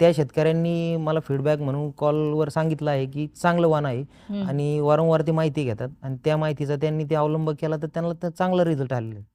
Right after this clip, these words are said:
Speaker 2: अच्छा.
Speaker 1: हो.
Speaker 2: म्हणजे, अ, सोशल मीडियाच्या माध्यमातनं,
Speaker 1: हो.
Speaker 2: ही सामाजिक माध्यमं आहेत,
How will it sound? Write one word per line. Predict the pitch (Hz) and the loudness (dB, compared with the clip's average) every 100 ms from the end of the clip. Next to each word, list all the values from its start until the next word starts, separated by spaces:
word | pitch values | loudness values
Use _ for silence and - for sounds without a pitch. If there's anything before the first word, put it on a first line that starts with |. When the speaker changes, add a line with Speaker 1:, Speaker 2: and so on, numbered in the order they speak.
| - | -14
Speaker 2:
अच्छा. | 190 170 - 160 147 - | -12 -10 -10 -12 -12 -10
Speaker 1:
हो. | 117 107 - - | -10 -10 -14 -8
Speaker 2:
म्हणजे, | 208 220 330 | -6 -2 -2
अ, | 208 202 190 | -2 0 0
सोशल | 226 226 233 - 330 | 0 0 0 0 0
मीडियाच्या | 320 294 262 262 262 | 0 -2 0 -2 -2
माध्यमातनं, | 277 202 190 226 190 170 175 | -4 -6 -6 -4 -4 -6 -8
Speaker 1:
हो. | 220 | -10
Speaker 2:
ही | |
सामाजिक | 208 190 175 202 | -8 -8 -8 -8
माध्यमं | 214 170 160 196 | -6 -6 -8 -8
आहेत, | 190 | -6